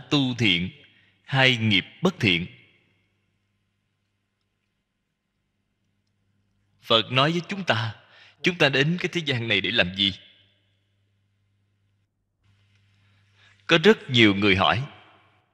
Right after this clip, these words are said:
nhân sanh có ý nghĩa gì? Có cái giá trị gì? Ở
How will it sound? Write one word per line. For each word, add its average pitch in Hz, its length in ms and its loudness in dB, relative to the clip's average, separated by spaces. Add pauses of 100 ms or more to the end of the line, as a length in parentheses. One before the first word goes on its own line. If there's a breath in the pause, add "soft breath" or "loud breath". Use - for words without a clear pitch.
(580)
nhân 127 180 2
sanh 123 360 2 (100)
có 151 140 4
ý 175 120 4
nghĩa 143 320 4
gì? 101 280 2 (2250)
Có 143 100 2
cái 156 160 -2
giá 156 160 0
trị 98 300 2
gì? 90 200 -2 (4000)
Ở 123 80 4